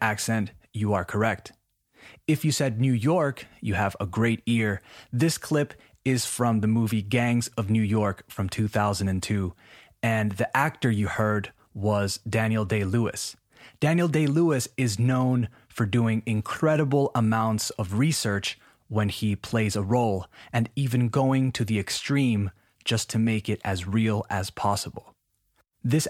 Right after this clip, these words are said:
accent is apparently one of the best ever. He's actually a British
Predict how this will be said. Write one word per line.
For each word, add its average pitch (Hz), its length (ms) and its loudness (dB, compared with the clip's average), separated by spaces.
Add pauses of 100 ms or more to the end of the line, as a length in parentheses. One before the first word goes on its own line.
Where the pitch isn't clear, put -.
accent 113 560 0
is 117 300 0
apparently 104 560 0
one 107 200 0
of 92 120 -2
the 95 80 -4
best 98 400 -2 (200)
ever. - 380 -2 (300)
He's 107 300 -2 (100)
actually 110 440 0
a 104 60 -4
British 95 460 -2